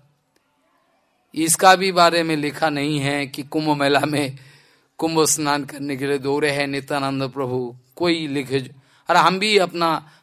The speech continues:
बाल सफेद होने चला, कभी भी कुंभ मेला में नहाने के लिए व्यस्त नहीं हुआ। वृंदावन में कुंभ हुआ था,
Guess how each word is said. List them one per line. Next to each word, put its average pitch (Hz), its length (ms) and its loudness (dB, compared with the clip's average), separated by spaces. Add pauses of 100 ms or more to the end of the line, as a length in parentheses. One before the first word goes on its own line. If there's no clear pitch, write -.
बाल 147 260 6
सफेद 147 460 0
होने 147 220 0
चला, 139 440 0 (540)
कभी 165 220 2
भी 170 120 2
कुंभ 165 320 -4
मेला 151 320 2
में 147 140 -2
नहाने 139 380 0
के 147 180 -6
लिए 139 440 -2 (320)
व्यस्त 160 320 2
नहीं 135 300 -2
हुआ। 113 180 -4
वृंदावन 143 500 -2
में 185 180 -2
कुंभ 147 280 -6
हुआ 123 280 0
था, 101 340 -12